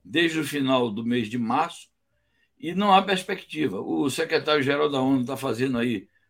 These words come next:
um esforço, que eu não sei se é um es-, um esforço realmente, assim, empenhado, intenso e objetivo, mas a gente espera que ele tenha êxito. Ele vai conversar com o, o Zelensky, depois diz que vai conversar também com a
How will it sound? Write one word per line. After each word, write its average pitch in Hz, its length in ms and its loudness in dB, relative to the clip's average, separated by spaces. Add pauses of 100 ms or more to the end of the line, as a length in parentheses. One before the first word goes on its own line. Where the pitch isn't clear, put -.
(100)
um 139 100 -4
esforço, 196 640 2 (400)
que 151 120 -2
eu 156 80 0
não 143 100 0
sei 143 240 0
se 127 220 0
é 127 100 2
um 123 140 2
es-, - 160 -8 (240)
um 120 80 0
esforço 117 720 -2 (540)
realmente, 135 520 0
assim, 127 300 -2
empenhado, 147 760 0 (340)
intenso 147 680 -2
e 139 100 0
objetivo, 143 720 -2 (380)
mas 180 520 -6 (300)
a - 100 -10
gente 143 220 -6
espera 160 320 0
que 160 100 -6
ele 160 140 -4
tenha 151 260 0
êxito. 139 320 2
Ele 117 100 0
vai 135 180 -4
conversar 139 500 -4
com 120 240 -4
o, 101 320 -4 (480)
o 104 160 -6
Zelensky, 131 640 0
depois 120 360 0
diz - 100 -10
que 117 60 -14
vai 120 120 -4
conversar 120 440 -4
também 123 300 -4
com 117 140 -6
a 107 240 -4